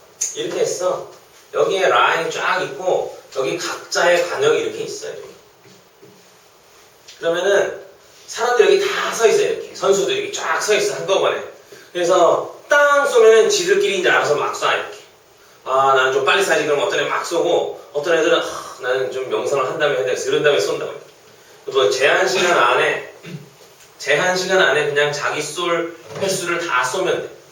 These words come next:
오케이? 그럼 뭐, 한, 한 타임 던지고, 또 한 타임 던져가지고, 뭐, 합산해가지고 제일 많이 쏜 애가 금메달, 뭐, 이랬다고. 이렇게 되면 말이지. 사실 옆에 있는 애가 맞추고 안 맞추고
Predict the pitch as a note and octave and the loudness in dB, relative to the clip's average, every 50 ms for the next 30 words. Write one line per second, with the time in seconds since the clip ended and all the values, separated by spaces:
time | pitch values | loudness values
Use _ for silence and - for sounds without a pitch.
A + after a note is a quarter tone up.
0 | - - - - _ - _ _ - - - - F#3+ - - - - - - - | -20 -20 -20 -20 _ -20 _ _ -20 -20 -18 -16 -14 -16 -16 -16 -20 -20 -20 -20
1 | - - _ _ _ _ _ - - - - - - - - - - - - - | -20 -20 _ _ _ _ _ -20 -20 -12 -4 -2 -2 0 0 0 0 0 0 0
2 | - - - - - - - - - - G#3 G#3+ A3 G3+ - - - - G3+ G3 | -2 -6 -10 -16 -20 -20 -20 -20 -12 -6 -2 -2 -2 -2 -2 -4 -8 -10 -10 -8
3 | - G#3+ G#3 G3+ G3 F3 - F#3 - F#3 - - G#3 G#3 G3 G3+ G3+ G3 G#3 G#3 | -4 -2 0 0 0 0 -2 -4 -4 -6 -6 -6 -6 -6 -6 -2 -2 0 2 0
4 | G3 F#3 F#3 E3+ - - F#3+ F#3 F#3+ F3+ - A3 A3 - - - - - - - | 0 0 -2 -4 -4 -4 -2 -2 -2 0 0 -2 -2 -4 -4 -6 -6 -6 -4 -2
5 | - - - D3 - - - A#2+ A#2 A2+ - - A2 A2+ A#2 - - A#2+ A#2+ - | -2 0 0 0 0 -2 -2 -2 -4 -6 -6 -6 -4 -4 -4 -2 -2 -4 -4 -4
6 | A2 A2 G#2+ - G2+ G2 A#2 A#2 A#2 D3 - - - - - - G#2+ A2+ - - | -4 -6 -6 -8 -8 -6 -6 -4 -4 -4 -6 -8 -8 -8 -8 -6 -6 -6 -4 -4
7 | G2+ G2+ F#2 - - - - - - - - - - - - - - _ _ - | -4 -4 -4 -6 -8 -12 -16 -20 -20 -20 -20 -20 -20 -20 -20 -20 -20 _ _ -20
8 | - _ _ - - - - - - - - - - - - B4+ C5+ - B4 - | -20 _ _ -20 -20 -20 -20 -20 -18 -2 2 4 4 4 4 2 2 2 4 4
9 | G3 - - - - F#3 F3+ F#3 - - - - - - - - - - - - | 4 4 2 0 -2 -4 -6 -6 -6 -6 -6 -6 -8 -12 -16 -20 -20 -20 -20 -20
10 | - - - - - - - A#3 A3+ A3+ - - E3 D#3 - - A3+ A#3+ A#3+ A#3 | -20 -20 -20 -20 -14 -8 -6 -4 -4 -4 -2 2 2 2 4 4 2 2 4 4
11 | A3 G#3 G3+ G3+ F#3+ F#3+ G3 - - G#3 G3+ G3 - - - E3 E3 - - - | 4 4 4 4 2 2 2 0 0 -2 0 0 0 2 2 2 0 0 -2 -6
12 | D3+ E3+ F3 - - - - - | -6 -6 -4 -4 -4 -6 -8 -12